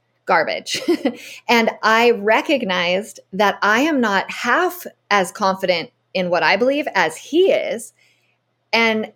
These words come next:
that makes me so insecure that I really wanted to attack that part of him, if that makes sense. So we went round and round and round. And it was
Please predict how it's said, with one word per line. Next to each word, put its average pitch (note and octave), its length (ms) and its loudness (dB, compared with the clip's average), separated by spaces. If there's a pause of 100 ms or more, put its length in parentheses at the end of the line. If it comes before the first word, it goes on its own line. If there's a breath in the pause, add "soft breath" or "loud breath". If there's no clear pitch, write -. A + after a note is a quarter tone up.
(160)
that G#3+ 580 0
makes G#3+ 320 -2
me G#3+ 100 -4
so G#3+ 320 0
insecure A#3+ 580 0
that G#3+ 180 0
I F#3+ 100 4
really G#3+ 440 0
wanted G3+ 380 -2
to G#3 140 -2
attack A3 500 0
that F#3+ 380 -2
part A3+ 260 0
of E3 80 -2
him, - 320 -12
if F#3+ 140 -6
that G3 160 -2
makes F3+ 180 -4
sense. - 240 -4 (340 loud breath)
So A#3 300 2
we C4 280 2
went D#4+ 220 0
round G3+ 520 0
and F3+ 180 0
round F3+ 240 0
and E3+ 160 -4
round. - 420 -8
And G3+ 160 0
it A#3 140 2
was G#3 300 0